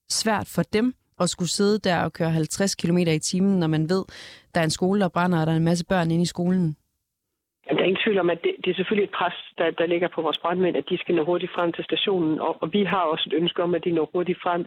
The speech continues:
Speaker 2: til dem, der har behov for vores hjælp.
Speaker 1: Men det kan jo godt være
Speaker 2: Øh,
Speaker 1: svært med
Speaker 2: så
Speaker 1: halvtreds kilometer i timen, kan man sige.
Speaker 2: Det, det kan det rigtig godt være. Øh, men omvendt, så hvis der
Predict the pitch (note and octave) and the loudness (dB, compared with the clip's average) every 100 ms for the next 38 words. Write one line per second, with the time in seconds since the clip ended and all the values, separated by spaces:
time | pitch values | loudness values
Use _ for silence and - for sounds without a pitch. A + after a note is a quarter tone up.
0 | - D#3+ D#3+ F3 E3 D#3+ E3 E3 - D#3+ | -6 -2 0 0 -2 -6 -2 -4 -2 -2
1 | C#3+ - E3 - - E3+ G3 A#3 F#3+ F#3 | -2 0 -2 -4 -6 -2 0 0 0 0
2 | E3 E3+ G#3+ E3+ C#3+ D3+ D#3+ E3 F3 G3 | 0 0 0 -2 -2 -4 -2 -2 -2 -2
3 | D3 - F#3 G3 F3+ E3 D3+ E3+ D3+ _ | -2 -2 -2 0 -2 -4 -6 -6 -8 _
4 | _ _ _ F3+ - A3 - G3 G3 - | _ _ _ -14 -4 -2 0 0 -2 -4
5 | F3+ G3+ G#3 - F3 D#3+ E3 D#3 E3+ - | -2 -2 -2 -4 -2 -2 0 -2 -4 -6
6 | F3+ F3 E3+ E3+ - - - - - F3+ | -2 0 0 -2 -6 -14 -16 -6 -2 0
7 | F3 A3 G3+ E3+ - F#3 F3 E3+ E3+ | 2 0 0 -2 -2 -2 -2 -4 -6